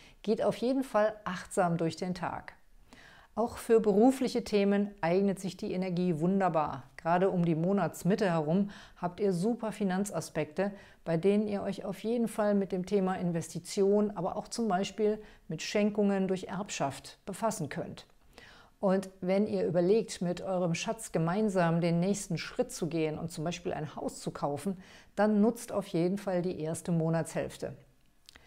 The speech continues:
Am achtzehnten September haben wir schließlich den intensiven Vollmond in eurem Zeichen. Der wirkt dieses Mal besonders stark, weil er als partielle Mondfinsternis auftritt.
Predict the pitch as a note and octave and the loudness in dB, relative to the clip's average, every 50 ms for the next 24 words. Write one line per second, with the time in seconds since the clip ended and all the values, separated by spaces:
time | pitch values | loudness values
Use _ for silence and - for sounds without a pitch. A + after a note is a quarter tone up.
0 | - - - - - - _ _ - A3 A3+ - - B3 - - - - - B3+ | -20 -20 -20 -20 -20 -20 _ _ -4 -4 -2 0 -2 -2 -2 -4 -6 -2 0 2
1 | B3+ A#3+ - A3+ G#3+ G#3+ A3+ A3 A3+ - - A#3+ A#3+ B3+ A3+ E3+ E3 E3+ G3 B3 | 2 2 2 2 4 4 4 2 2 0 0 2 2 4 4 4 4 4 4 2
2 | C4+ C4 C4 - - - - F3 F3+ F#3+ G#3 G3 G3+ G3+ G3+ - - F3+ F3 E3+ | 2 0 -2 -8 -14 -8 -2 0 0 2 2 4 4 2 2 2 0 0 0 2
3 | - F#3+ F3 F3 - - E3 E3 E3+ - A3+ G3+ G#3 G#3 G#3 G3+ G3+ F3 F3+ E3+ | 2 0 0 0 0 -2 -2 -2 -2 -2 0 0 2 2 4 2 2 2 2 0
4 | F3+ E3 E3 E3+ E3+ F3 F3 - - - - - F3 F3+ G3+ A3+ G#3+ G3+ F#3+ F#3 | 0 2 2 0 0 -2 -4 -10 -16 -8 0 4 6 6 6 6 6 4 4 2
5 | F#3+ F#3 F#3 - - F#3 G3+ G3 F3+ E3 F3 F3 E3 F3+ F#3+ F#3 - - - E3 | 0 0 -2 -2 -2 -2 -2 -2 -2 0 0 0 0 0 -2 -4 -4 -6 -4 -2
6 | D#3+ F3 E3+ - - D3+ C#3+ C#3 - - - - - - - - - - F#3 E3 | -2 -2 -2 -2 -2 -4 -4 -6 -12 -18 -20 -20 -20 -20 -20 -12 -4 2 4 6
7 | F3+ G#3+ A3+ A3+ - A3 G#3 G#3+ G3+ - G#3+ G#3 G3+ F3+ F3 E3 G3 A3 A#3+ A3+ | 6 6 6 4 2 0 0 0 0 0 0 0 0 0 2 4 4 4 4 4
8 | F3 - - - - F3+ D#3 D#3+ F3+ G#3 A#3+ B3 - - F#3 F#3 F#3 F#3 F3 - | 2 0 -4 -6 -4 -2 -2 0 0 0 0 0 0 0 0 2 2 0 0 -2
9 | F3 - - - - F3+ F3+ - - F#3+ G3 F#3 F3+ F3+ F3+ F#3 G3 F#3 - E3+ | -4 -8 -8 -8 -8 -8 -6 -4 -2 0 2 2 2 2 2 0 0 -2 -2 -4
10 | D#3 D3+ - E3+ D3+ D3 C#3 - - C#3+ C#3 - - - C#3 - - - - | -4 -4 -4 -4 -4 -4 -4 -6 -6 -8 -8 -8 -12 -14 -14 -14 -16 -18 -20